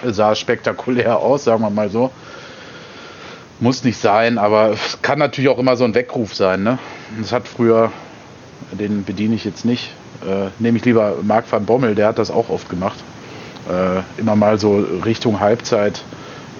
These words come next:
so Mitte des Spiels mal ordentlich einen weggewämst, wenn die Mannschaft droht einzupennen.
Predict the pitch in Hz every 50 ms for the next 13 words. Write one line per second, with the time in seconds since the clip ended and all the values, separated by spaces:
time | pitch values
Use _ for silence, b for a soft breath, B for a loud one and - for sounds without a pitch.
0 | 104 104 107 101 87 101 107 113 - 127 107 104 95 - - 113 113 117 110 -
1 | - 113 104 80 101 120 123 107 117 104 104 104 95 117 - - 117 95 95 95
2 | 98 104 - - 107 101 95 98 95 101 101 107 - 110 95 - 98 101 107 104
3 | - - 101 110 113 - 90 - - 95 95 113